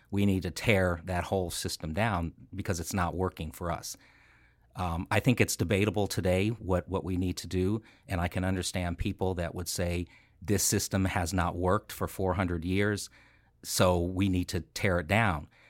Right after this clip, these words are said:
Um, and I can also see people that say, "Well, you know, they're, they're more moderate.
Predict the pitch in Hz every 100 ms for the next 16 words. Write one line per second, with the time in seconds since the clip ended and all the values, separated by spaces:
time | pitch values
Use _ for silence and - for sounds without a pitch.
0 | _ _ - 90 85 95 101 92 - 95
1 | 92 - 85 101 90 101 98 92 92 -
2 | 113 113 160 160 156 117 120 120 113 110
3 | 107 - 107 107 110 92 95 104 104 104